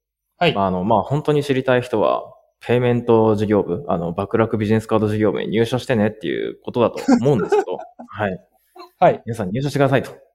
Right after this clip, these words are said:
Speaker 2: まあ、ただ、あの、とはいえ、こう、聞いてる方に、こう、少しでも何かこう、お土産というか、学びになるものってなると、なんかこう、このオープンネスをうまくこう、作っていくにあたって、なんか、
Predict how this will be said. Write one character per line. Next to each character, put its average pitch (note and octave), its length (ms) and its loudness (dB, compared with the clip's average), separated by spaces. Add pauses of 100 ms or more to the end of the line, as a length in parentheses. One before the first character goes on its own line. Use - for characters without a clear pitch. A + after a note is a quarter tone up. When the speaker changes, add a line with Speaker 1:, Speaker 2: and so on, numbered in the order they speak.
(140)
Speaker 2:
ま A2+ 120 0
あ、 G2+ 60 -6 (320)
た C#3+ 100 0
だ、 A2 140 6
あ G2+ 40 4
の、 G2+ 420 0 (120)
と D#3 60 -2
は A#2 100 4
い F#2+ 40 0
え、 F#2 40 -4
こ F#2+ 100 -2
う、 - 20 -8
聞 - 180 -2
い D3+ 40 -6
て D3+ 100 2
る D3+ 100 2
方 C#3+ 220 0
に、 - 300 -8
こ B1 220 -4
う、 - 40 -18
少 - 180 -6
し D#3+ 140 -8
で C#2 120 -4
も B1+ 140 -8
何 E2 220 -6
か - 120 -8
こ G1+ 440 -8 (120)
う、 G2+ 60 -4
お F#2+ 60 2
土 G2+ 180 4
産 G2 160 2
と - 120 -2
い D2 120 4
う C2+ 60 -4
か、 D#2 120 -6
学 G2 300 0
び G#2 60 -2
に F#2+ 80 -2
な F2+ 140 -2
る C#2 120 -4
も A#1+ 120 -12
の G1+ 120 -14
っ - 80 -18
て - 80 -20
な A#1+ 80 -14
る - 160 -20
と、 - 260 -16
な G3+ 80 -2
ん G#3 40 -2
か D#3+ 100 2
こ A2 220 4
う、 G#2 40 -2
こ C3 100 0
の C3 460 4
オ E3 40 6
ー - 40 -2
プ G3 160 0
ン F#3+ 160 6
ネ E3 100 4
ス G#2 440 0
を G2+ 160 2
う G#2 80 0
ま B2 140 0
く F2+ 120 -10
こ C#2+ 260 -4
う、 - 20 -20
作 - 160 -6
っ - 20 -12
て - 220 -6
い - 40 -4
く - 80 -10
に - 140 -6
あ - 60 -4
た C#2 100 -10
っ - 220 -16
て、 D#2+ 140 -4
な E3+ 80 -2
ん - 40 -16
か、 - 140 -4